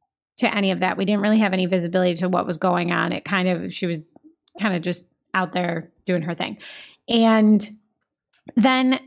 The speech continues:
we got word from someone in her procurement department that we did not get the business.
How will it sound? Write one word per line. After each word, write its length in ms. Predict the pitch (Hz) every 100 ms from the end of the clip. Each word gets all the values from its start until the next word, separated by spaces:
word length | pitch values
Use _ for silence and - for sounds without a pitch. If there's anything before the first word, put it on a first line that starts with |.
| _
we 360 | 220 220 226 220
got 260 | 185 233 208
word 280 | 240 233
from 160 | - 214
someone 320 | 208 214 208
in 80 | 196
her 120 | 196
procurement 440 | 196 180 277 320 262
department 440 | 196 202 180 175
that 120 | 185
we 100 | 175
did 280 | 175 196 185
not 320 | 190 175 -
get 200 | - 202
the 60 | -
business. 720 | 180 269 262 185 185 208 220